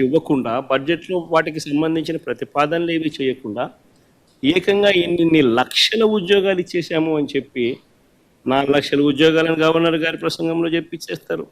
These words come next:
సోషియో ఎకనామిక్ సర్వే రిలీజ్ చేసి ఇరవై ఏడు లక్షల ఏడు వేల ఏడు వందల యాభై రెండు ఉద్యోగాలు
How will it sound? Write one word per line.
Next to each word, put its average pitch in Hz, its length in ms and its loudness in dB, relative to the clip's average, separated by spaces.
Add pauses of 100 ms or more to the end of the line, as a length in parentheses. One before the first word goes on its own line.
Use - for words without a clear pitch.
(500)
సోషియో 175 320 2 (100)
ఎకనామిక్ 170 480 0
సర్వే 165 220 2 (100)
రిలీజ్ 170 280 0
చేసి 165 200 -4 (100)
ఇరవై 170 300 0
ఏడు 156 180 -2
లక్షల 151 260 -2 (160)
ఏడు 165 220 -2
వేల 156 160 0 (160)
ఏడు 165 180 -2
వందల 156 180 0 (120)
యాభై 143 260 0
రెండు 139 240 -4
ఉద్యోగాలు 165 380 -6